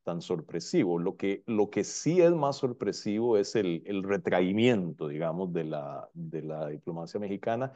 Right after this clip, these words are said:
Yo tengo la impresión de que eso va a cambiar un poco. Eh, dudo mucho que la presidenta nueva tenga la misma, la misma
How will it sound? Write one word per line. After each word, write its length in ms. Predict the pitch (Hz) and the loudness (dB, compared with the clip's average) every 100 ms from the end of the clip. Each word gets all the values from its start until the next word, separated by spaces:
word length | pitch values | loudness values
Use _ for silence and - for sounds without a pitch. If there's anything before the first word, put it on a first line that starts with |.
| - - - | -14 -14 -4
Yo 80 | 143 | 2
tengo 160 | 165 | 4
la 60 | 165 | 4
impresión 400 | 156 131 131 123 | 4 2 4 4
de 80 | 117 | 4
que 80 | 117 | 2
eso 160 | 117 | 6
va 80 | 113 | 6
a 60 | 113 | 6
cambiar 640 | 98 87 92 98 104 120 - _ _ _ _ | 2 2 4 6 4 2 -8 _ _ _ _
un 220 | 110 104 110 | -4 -2 4
poco. 540 | 120 117 117 240 - _ _ _ _ _ _ _ _ _ _ - | 6 6 6 -2 -4 _ _ _ _ _ _ _ _ _ _ -6
Eh, 260 | 92 85 85 - - | -2 -2 -4 -14 0
dudo 360 | 117 135 151 139 | 6 10 10 8
mucho 520 | 123 131 131 - 143 | 8 6 4 0 0
que 180 | - 92 | 2 2
la 300 | 85 82 - | 2 0 -2
presidenta 640 | 95 - 90 90 101 101 | -8 -4 0 0 0 -2
nueva 340 | 95 95 95 - | -2 0 -2 -2
tenga 280 | 92 92 92 | -2 0 0
la 140 | 85 | 0
misma, 640 | 85 87 90 90 87 80 _ _ _ _ _ _ _ | -4 -4 -4 -4 -4 -6 _ _ _ _ _ _ _
la 180 | 82 85 | -4 -2
misma 800 | 82 85 87 87 92 90 78 | 0 0 0 2 2 2 2